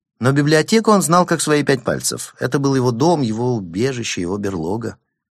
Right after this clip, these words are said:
«Он ведь тоже был очень молод, верно?» «Да, ведь он практически вырос в этой библиотеке. Его отец тоже работал здесь старшим библиотекарем университета». Нейман прошёлся взад-вперёд.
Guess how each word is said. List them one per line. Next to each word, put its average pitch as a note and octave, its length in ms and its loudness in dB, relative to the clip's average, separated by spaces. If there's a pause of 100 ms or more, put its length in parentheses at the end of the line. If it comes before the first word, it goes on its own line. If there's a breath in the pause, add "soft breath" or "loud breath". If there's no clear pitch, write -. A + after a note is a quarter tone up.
(420)
«Он F2 160 -6
ведь F#2+ 180 -6
тоже B2 240 -2
был D2 140 -4
очень C#2 260 -6
молод, B1+ 340 -6
верно?» D2+ 420 -6 (540)
«Да, C#3 400 6
ведь D#3+ 180 0
он D3+ 80 0
практически D3+ 560 -2
вырос C#3+ 420 2
в A#2+ 40 0
этой A#2 180 0
библиотеке. F#2+ 720 -4 (520)
Его A#2+ 200 2
отец D3 380 2
тоже B2+ 240 2
работал B2+ 420 0
здесь A2+ 280 -2
старшим A2+ 360 0
библиотекарем G#2+ 680 -2
университета». G#2 760 -6 (960)
Нейман F2 520 -2
прошёлся F#2+ 560 -4
взад-вперёд. D2+ 720 -10